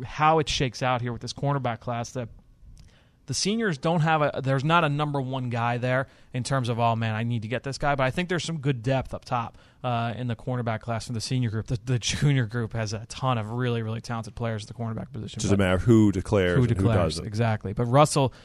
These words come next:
Speaker 1: Russell's definitely one of the, probably one of the top five senior corners in the country, uh, in terms of his size and athleticism. And then, uh, the fourth guy, uh, from the state of Washington,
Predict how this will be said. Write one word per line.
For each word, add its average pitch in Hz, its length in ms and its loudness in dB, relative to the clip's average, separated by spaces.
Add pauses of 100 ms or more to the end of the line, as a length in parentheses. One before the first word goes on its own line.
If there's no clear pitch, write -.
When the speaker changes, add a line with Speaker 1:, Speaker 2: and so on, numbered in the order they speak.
(240)
Speaker 1:
Russell's 151 300 6
definitely 139 400 4
one 131 160 2
of 120 60 -2
the, 120 280 0
probably 131 240 0
one 131 160 -4
of 113 100 -4
the - 60 -16
top 120 200 -2
five 117 340 -2
senior 127 400 -2
corners 117 480 -4
in 113 60 -4
the 104 60 -2
country, 110 440 -6 (320)
uh, 113 240 2
in 107 60 -4
terms 117 260 0
of 107 80 -4
his 110 120 -2
size 107 360 -4
and 107 80 -6
athleticism. 101 600 -6
And 117 100 0
then, 131 160 2 (260)
uh, 127 180 8
the 127 100 6
fourth 220 300 6
guy, 131 260 4 (360)
uh, 123 180 2
from 175 240 2
the 208 80 0
state 143 220 2
of 110 80 0
Washington, 110 520 0